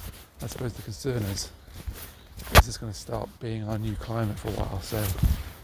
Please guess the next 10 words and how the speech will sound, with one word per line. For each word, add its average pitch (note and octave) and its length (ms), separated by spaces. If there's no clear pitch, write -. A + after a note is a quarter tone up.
Britain - 280
gets - 160
no A#2+ 180
summer, A#2 380
and A2+ 160
Europe A2 300
gets - 440
too D3 120
much - 180
summer. G2+ 320